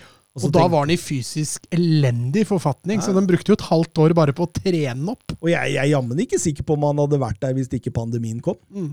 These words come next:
Speaker 2: Nei, det kan godt hende.
Speaker 1: Så, så, så <laughs> det er veldig, og kommer tilbake nå, er, han er så deilig, Søren.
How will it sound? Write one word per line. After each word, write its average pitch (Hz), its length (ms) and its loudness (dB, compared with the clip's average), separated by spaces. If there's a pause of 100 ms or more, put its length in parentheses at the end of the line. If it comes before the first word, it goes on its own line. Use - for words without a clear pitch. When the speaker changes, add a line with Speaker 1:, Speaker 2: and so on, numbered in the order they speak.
Speaker 2:
Nei, 214 220 -6
det 330 160 -6
kan 381 100 -6
godt 240 160 -6
hende. 208 160 -6 (140)
Speaker 1:
Så, 156 180 -4 (280)
så, 151 180 -2 (100)
så 135 220 2 (240)
<laughs> 139 240 -4
det 135 160 -4
er 139 320 -4
veldig, 127 420 -4
og 147 160 -6
kommer 127 240 -4
tilbake 123 480 -6
nå, 110 160 -10
er, 127 160 -8 (1120)
han 254 220 -2
er 147 220 2
så 160 220 0
deilig, 139 500 2
Søren. 285 240 -2